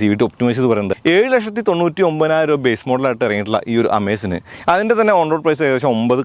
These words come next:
കാല് ഒക്കെ വരും. അപ്പോൾ ടോപ്പ് എൻഡിന് എനിക്ക് തോന്നുന്നു പതിമൂന്നര ലക്ഷം രൂപയോളം ഓൺ റോഡ് പ്രൈസ് ഈ ഒരു സി വി ടി വി എക്സിന് വരും. അങ്ങനെ പറയുമ്പോൾ ഇതിന് ആ ഒരു പ്രത്യേകതകൾ ഉള്ള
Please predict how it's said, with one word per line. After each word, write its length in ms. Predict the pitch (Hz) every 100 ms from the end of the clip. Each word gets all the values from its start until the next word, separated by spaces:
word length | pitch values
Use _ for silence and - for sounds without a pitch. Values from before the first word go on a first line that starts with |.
| 123
കാല് 180 | 101 90
ഒക്കെ 100 | 110 90
വരും. 120 | - -
അപ്പോൾ 160 | 127 175 - - -
ടോപ്പ് 240 | 151 160 254
എൻഡിന് 220 | 240 202 202 _ _ _ 151
എനിക്ക് 160 | 156 180
തോന്നുന്നു 200 | 156 151
പതിമൂന്നര 460 | 135 123 135 143 156
ലക്ഷം 180 | 147 -
രൂപയോളം 240 | 120 117 117
ഓൺ 60 | 107
റോഡ് 120 | 110
പ്രൈസ് 180 | 113 104 110
ഈ 20 |
ഒരു 80 | 107 -
സി 100 | 104 104
വി 60 | 107
ടി 80 | 120
വി 60 | 104 104
എക്സിന് 200 | - 151
വരും. 140 | 143 - - - - - - -
അങ്ങനെ 180 | 226 285
പറയുമ്പോൾ 260 | 262 254 226
ഇതിന് 160 | 214 240 - - - - 208
ആ 40 | 208
ഒരു 80 | 202
പ്രത്യേകതകൾ 440 | 180 185 185 190 196 - _
ഉള്ള 100 | 170